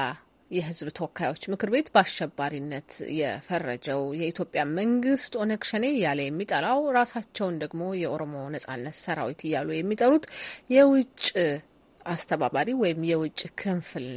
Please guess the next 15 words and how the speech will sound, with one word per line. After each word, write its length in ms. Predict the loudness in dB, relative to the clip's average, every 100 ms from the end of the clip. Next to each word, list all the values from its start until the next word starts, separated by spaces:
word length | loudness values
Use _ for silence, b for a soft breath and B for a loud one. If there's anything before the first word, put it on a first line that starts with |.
| -10 _ -2
ነን 220 | 0 2
ያሉ 260 | 2 2 0 -6 -12 -2 0 -2 -6 _ _ _
አካላት 500 | -4 -2 2 2 0
ተጠይቀው 540 | -4 -2 0 6 8 8 B B B B 6
በሰላማዊ 840 | 10 12 10 6 6 6 4 0 0
ዜጎች 340 | -2 -2 0
ላይ 200 | 2 4 4
የሚፈጽሙት 960 | 4 2 -2 -4 -4 -4 -4 -2 -4 -2
ምንም 240 | -2 -2 -2
አይነት 340 | -4 -6 -8 -12 -12 -8
ወንጀል 520 | -4 -2 0 2 2 2
ወይም 260 | 0 -2 -8 _ -16 -2
አድራጎት 460 | 0 2 -2 -4 -4
እንደሌለ 380 | 0 2 4 4 2 b b _
መግለጻቸው 720 | -2 0 -2 -4 -10 -6 -6